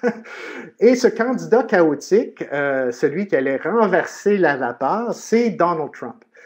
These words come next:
Et Lance Wallnau a, aurait supposément eu une révélation de Dieu,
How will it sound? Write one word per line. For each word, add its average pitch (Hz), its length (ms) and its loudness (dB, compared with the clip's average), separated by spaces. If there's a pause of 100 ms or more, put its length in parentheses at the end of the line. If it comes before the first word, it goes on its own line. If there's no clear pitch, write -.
(480)
Et 190 280 8
Lance 247 380 -2
Wallnau 254 480 -4
a, 170 300 -4
aurait 180 260 4
supposément 226 1400 -2
eu 202 300 -2
une 160 200 -2
révélation 165 760 0
de 139 120 -4
Dieu, 139 300 -10